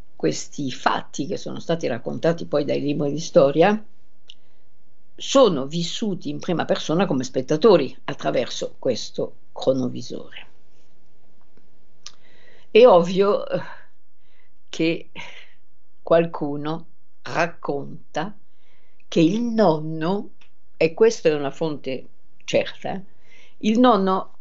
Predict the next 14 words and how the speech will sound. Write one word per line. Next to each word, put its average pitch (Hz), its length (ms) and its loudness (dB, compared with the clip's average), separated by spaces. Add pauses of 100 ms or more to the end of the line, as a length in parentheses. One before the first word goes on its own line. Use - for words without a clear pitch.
ha 160 120 2
raccontato - 760 0
appunto - 520 -6
al 95 100 -6
nipote 147 560 -2
che 196 100 -2
nel 240 220 0
periodo 139 460 0
in 147 100 0
cui 208 160 4
si 156 160 -2
parlava 139 340 6
del 123 160 2
cronovisore 131 880 -2